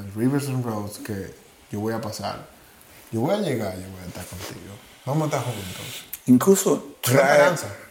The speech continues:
Speaker 2: trae, trae a, bueno, eh, la idea no es que sea, esto es una vaina, pero hay que hablar de esto.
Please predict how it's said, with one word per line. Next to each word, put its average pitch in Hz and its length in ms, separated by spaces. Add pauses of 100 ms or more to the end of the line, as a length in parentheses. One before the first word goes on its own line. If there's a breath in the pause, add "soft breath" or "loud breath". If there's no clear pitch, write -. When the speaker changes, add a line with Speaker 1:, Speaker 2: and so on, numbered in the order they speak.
(140)
Speaker 2:
trae, 131 520
trae 120 460
a, 110 480 (1500 loud breath)
bueno, 85 420 (420)
eh, 90 240
la 110 180
idea 135 220
no 151 120
es - 60
que 139 80
sea, 110 280 (160)
esto 98 160
es 107 60
una 107 160
vaina, 113 360
pero 95 140
hay 92 80
que 92 80
hablar 82 260
de 62 80
esto. - 200